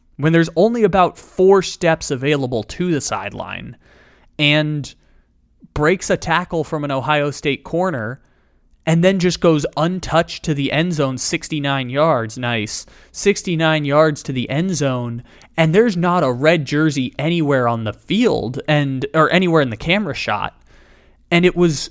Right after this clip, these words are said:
ten to ten at that point. And I was watching that, I was like, "Man, that was a massive,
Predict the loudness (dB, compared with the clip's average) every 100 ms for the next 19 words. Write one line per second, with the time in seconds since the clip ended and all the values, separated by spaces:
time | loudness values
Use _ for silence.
0 | -12 -4 0 2 0 0 -2 0 -2 -4
1 | -4 -6 -12 -10 -10 -14 -20 -20 _ _
2 | _ _ _ _ _ _ -4 0 2 0
3 | 0 0 0 0 0 0 0 0 0 0
4 | -2 -6 -4 -2 0 -2 -4 -2 -2 -2
5 | -4 -4 -4 -6 -8 -6 -4 -2 -2 -4
6 | -6 -6 -6 -8